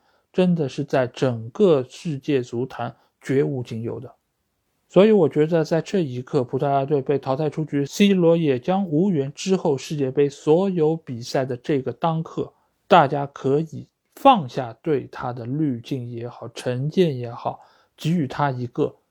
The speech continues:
客观公正的评价，放过他，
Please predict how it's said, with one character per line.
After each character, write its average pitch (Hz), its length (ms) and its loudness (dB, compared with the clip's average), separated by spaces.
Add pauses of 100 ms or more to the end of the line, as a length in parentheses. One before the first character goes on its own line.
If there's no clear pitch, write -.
(240)
客 170 240 2
观 127 340 -4 (240)
公 175 240 4
正 160 180 -2
的 120 80 -12
评 117 220 -16
价， - 220 -10 (440)
放 190 280 6
过 131 160 0
他， 127 340 -4